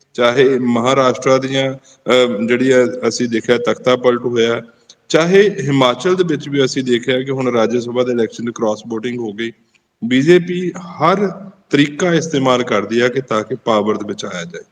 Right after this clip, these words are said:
ਸੋ ਇਹਨਾਂ ਇਲੈਕਸ਼ਨਸ ਦੇ ਵਿੱਚ ਵੀ ਬੀ ਜੇ ਪੀ ਕੋਈ ਕਸਰ ਛੱਡਣ ਨਹੀਂ ਵਾਲੀ ਔਰ rather ਜ਼ਮੀਨੀ ਪੱਧਰ ਦੇ ਉੱਤੇ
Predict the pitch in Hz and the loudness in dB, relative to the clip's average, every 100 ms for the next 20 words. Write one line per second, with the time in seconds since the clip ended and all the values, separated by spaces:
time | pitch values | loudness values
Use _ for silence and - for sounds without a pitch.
0 | _ _ - - _ - - 170 208 220 | _ _ -20 -20 _ -12 -4 2 4 4
1 | 220 190 151 - 165 160 147 139 151 160 | 4 4 2 0 -2 -2 -2 -4 -2 -2
2 | 147 123 131 123 156 160 156 156 127 160 | 0 2 0 0 -2 0 0 2 0 0
3 | 160 156 120 123 117 127 120 107 120 - | -2 -2 0 0 0 0 0 0 -4 -8
4 | _ _ _ - 143 156 175 170 135 123 | _ _ _ 0 2 4 2 0 2 2
5 | 123 156 160 135 123 123 160 180 165 160 | 2 0 -4 -4 -2 0 0 0 0 -2
6 | 156 143 - 143 147 151 | -2 -4 -2 -2 -2 -2